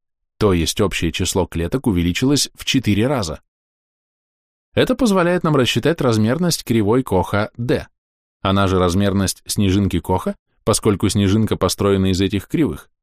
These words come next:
из соотношения три в степени D равно четыре.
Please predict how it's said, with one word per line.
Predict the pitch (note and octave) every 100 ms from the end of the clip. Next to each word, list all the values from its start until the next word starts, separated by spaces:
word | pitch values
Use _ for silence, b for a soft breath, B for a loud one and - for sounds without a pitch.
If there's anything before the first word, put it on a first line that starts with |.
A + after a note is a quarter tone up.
| _ _ _ -
из | G#2+ -
соотношения | B2 A2 A2+ G#2 A#2 G#2 F#2+
три | - G2+
в | F2+
степени | - F2+ F2 E2
D | D#2 F#2+ G3 _ _ _ -
равно | G#2+ F#2 F2
четыре. | - D#3+ A2 D2